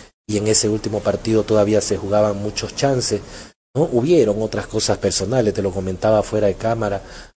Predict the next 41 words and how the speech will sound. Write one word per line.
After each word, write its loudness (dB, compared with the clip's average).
hubo 4
el 0
deceso 0
del 0
papá 0
de 0
dos 2
de -4
nuestro -10
cuerpo -2
técnico, 0
dos 0
hermanos, -2
o -4
sea, -2
tantas 2
cosas 4
que 2
sucedieron, 4
pero 8
ya 8
no 2
podés 4
llorar 4
sobre 0
la 2
leche 2
derramada, 2
hay -2
que -4
continuar. -2
Eh, -2
eh, -2
tenemos, 2
tenemos, 0
eh, 0
técnicos 2
en -4
carpetas, 2
técnicos -2
nacionales, 0